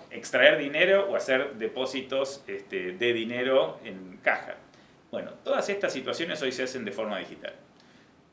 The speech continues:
Eh, la, la reconversión de un pin de una tarjeta,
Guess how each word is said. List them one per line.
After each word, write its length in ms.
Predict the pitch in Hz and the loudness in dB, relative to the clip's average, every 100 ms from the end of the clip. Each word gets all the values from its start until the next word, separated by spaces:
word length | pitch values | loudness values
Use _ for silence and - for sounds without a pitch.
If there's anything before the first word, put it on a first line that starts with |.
| - 107 | -14 -6
Eh, 640 | 98 95 - 107 101 - | -2 -2 -6 -10 -12 -10
la, 420 | - 98 95 92 104 | -2 2 2 2 2
la 100 | 104 | 0
reconversión 640 | 104 107 104 107 127 127 | 0 -4 -4 -4 -2 -4
de 60 | 123 | -4
un 100 | 107 | -6
pin 200 | 127 123 | -6 -6
de 60 | 117 | -4
una 160 | 101 | -4
tarjeta, 800 | 101 95 147 139 - 110 107 - | -4 -2 -2 -2 2 2 2 -4